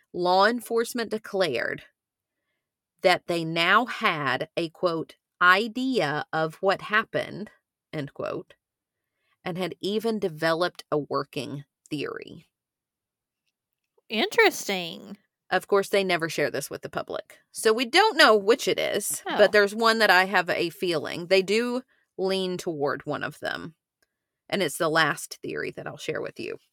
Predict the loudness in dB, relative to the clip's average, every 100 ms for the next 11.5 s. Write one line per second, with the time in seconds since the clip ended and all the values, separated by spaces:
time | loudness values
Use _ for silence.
0 | _ -20 _ -20 -20 -20 -20 -20 _ _
1 | _ _ 2 8 8 10 6 4 -4 -6
2 | 4 8 10 10 10 6 4 -2 -12 -16
3 | _ _ 2 4 6 6 6 2 2 0
4 | 0 0 0 2 -4 -4 -6 -4 -4 -4
5 | -6 _ _ -6 -6 -2 0 0 0 0
6 | 2 4 4 0 -2 -4 -4 -10 _ _
7 | -20 _ _ -2 0 0 -2 -2 -2 2
8 | 2 0 -2 -4 -4 -4 -6 -6 -6 -4
9 | 0 0 2 0 -2 -4 -2 -2 -2 -2
10 | 2 0 0 -2 -4 -2 -4 -2 -2 -2
11 | -2 -4 -6 -12